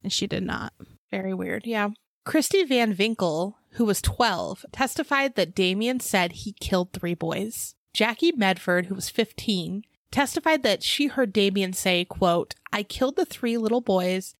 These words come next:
Speaker 2: and before I turn myself in, I'm going to kill two more, and I already have one of them picked out."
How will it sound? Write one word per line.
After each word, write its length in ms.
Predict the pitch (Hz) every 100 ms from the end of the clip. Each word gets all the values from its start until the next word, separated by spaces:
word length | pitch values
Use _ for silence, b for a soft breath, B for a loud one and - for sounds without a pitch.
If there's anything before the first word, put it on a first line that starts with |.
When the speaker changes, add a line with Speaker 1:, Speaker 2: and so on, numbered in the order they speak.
| -
Speaker 2:
and 160 | 208
before 280 | 208 - 247
I 120 | 285
turn 200 | 294 233
myself 400 | 196 196 196 180
in, 320 | 254 233 185 - -
I'm 160 | 240
going 160 | 247 190
to 80 | 190
kill 260 | - 185
two 220 | 185 -
more, 440 | 185 220 233 - - _ -
and 120 | 202
I 120 | 202 -
already 340 | 208 208 226
have 260 | 240 240 202
one 220 | 196 190
of 100 | 185
them 220 | 180 180
picked 320 | - 180 - - -
out." 520 | 117 - - -